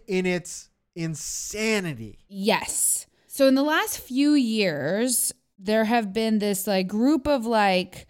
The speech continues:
Speaker 2: I guess they fit somewhere in, like, people who like horror films tend to like these movies, but I don't exactly know where they fit in terms of a genre.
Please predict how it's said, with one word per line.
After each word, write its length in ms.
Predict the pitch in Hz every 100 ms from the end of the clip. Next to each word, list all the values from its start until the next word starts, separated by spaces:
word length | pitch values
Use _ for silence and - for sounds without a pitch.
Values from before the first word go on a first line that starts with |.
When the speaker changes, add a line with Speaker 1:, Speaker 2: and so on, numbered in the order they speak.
| _
Speaker 2:
I 120 | 277
guess 340 | 269 381 403
they 160 | - 381
fit 340 | - 330 320
somewhere 380 | - 294 269 277
in, 260 | 277 240 -
like, 260 | 214 233 214
people 380 | - 320 330 294
who 120 | 294
like 200 | 262 240
horror 340 | 214 220 220
films 360 | 233 240 233 233
tend 200 | 247 208
to 80 | 214
like 260 | 196 196 202
these 180 | 202
movies, 320 | 190 202 208 185
but 120 | 208
I 100 | 202
don't 240 | 220 240
exactly 540 | 240 196 202 202 226 208
know 140 | 196
where 220 | 180 185
they 140 | 180 185
fit 420 | - 170 196 -
in 140 | 190
terms 300 | 180 175 165
of 80 | 165
a 60 | 165
genre. 600 | 165 151 160 185 240